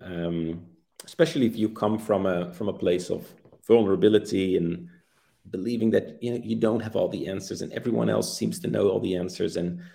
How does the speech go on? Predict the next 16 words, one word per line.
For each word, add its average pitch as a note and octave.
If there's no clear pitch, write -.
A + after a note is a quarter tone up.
as F#2
an F#2
event G#2+
planner, G2
you F#2
may F2+
feel F#2
overwhelmed F#2
thinking, F2
"Okay, -
like, F#2
I, F2+
I -
guess F2
I F2+
just F2+